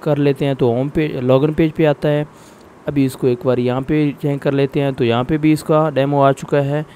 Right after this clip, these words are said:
अभी इसको demo सॉर-, सॉरी, डेमो वन टू थ्री एट द रेट जी मेल डॉट कॉम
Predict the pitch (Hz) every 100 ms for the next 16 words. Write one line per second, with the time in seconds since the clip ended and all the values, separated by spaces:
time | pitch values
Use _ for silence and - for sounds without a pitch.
0 | - - - 135 151 151 - 139 135 147
1 | 151 165 - - - - - - - -
2 | - - - - - - - 196 151 -
3 | 156 135 131 131 127 123 - - - -
4 | - - - - 139 143 143 160 156 -
5 | 143 135 135 143 151 143 135 127 139 131
6 | 139 135 131 135 131 131 123 131 135 143
7 | 151 151 147 175 175